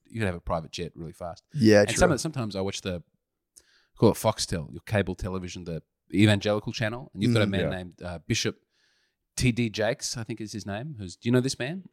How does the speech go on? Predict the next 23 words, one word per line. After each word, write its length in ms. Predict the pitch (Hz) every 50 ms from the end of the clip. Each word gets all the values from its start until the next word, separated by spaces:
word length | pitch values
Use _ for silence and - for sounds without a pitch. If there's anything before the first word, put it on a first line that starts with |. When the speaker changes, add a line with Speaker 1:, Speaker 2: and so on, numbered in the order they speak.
| _ _
Speaker 3:
I'm, 280 | - - 95 98 95 101
I, 260 | 65 82 98 95 92 85 78 -
I 140 | 67 87 95 95
Speaker 1:
He's 160 | 131 135 123
a 100 | 127 113
big 180 | - 139 131
fat 200 | - 151 131 -
black 220 | - 117 113 - -
guy, 200 | 117 107 101 98
and 80 | 92
he's 140 | 101 113 98
the 80 | - 107
most 240 | 101 101 101 - -
charismatic 480 | - 107 95 92 95 95 90 90 - -
man 320 | 98 90 90 85 82 78 -
Speaker 2:
Yeah. 420 | - 101 104 104 101 101 101 98 85
Speaker 1:
maybe 160 | 98 95 90 87
in 40 |
the 80 | 85 85
world. 220 | 85 85 82 80 - _ _
Speaker 3:
That's 180 | - 73 - -
nice. 300 | 78 69 67 - - - -
Speaker 1:
Yeah. 120 | 101